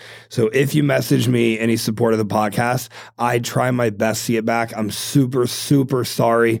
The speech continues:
if I miss it, but just know I see as many as I can. I absolutely love you guys. I appreciate you guys always sharing us. It is unfreaking believable. I will say,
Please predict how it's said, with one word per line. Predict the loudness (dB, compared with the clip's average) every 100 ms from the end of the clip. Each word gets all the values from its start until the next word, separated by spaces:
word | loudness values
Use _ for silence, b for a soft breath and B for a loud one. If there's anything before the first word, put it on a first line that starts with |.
| B B B
if | -2 0
I | 0
miss | 2 2 2
it, | 2 0 B B -4
but | 0
just | 2 2 2
know | 2 2 0
I | -2
see | 0 2
as | 2 4
many | 2 2
as | 0
I | -2
can. | 0 0 0
I |
absolutely | 0 -2 -2 -2 0
love | 0 2
you | 0
guys. | 2 0
I | -2
appreciate | -4 -2 -2 0 0
you |
guys | 2 0
always | -2 -2
sharing | 0 2 2 2
us. | 0 -2
It | -2
is | -2 -2 -6 -2
unfreaking | 0 2 0 -2 -2 0 0
believable. | 2 2 2 2
I |
will | 2 0
say, | 0 0 0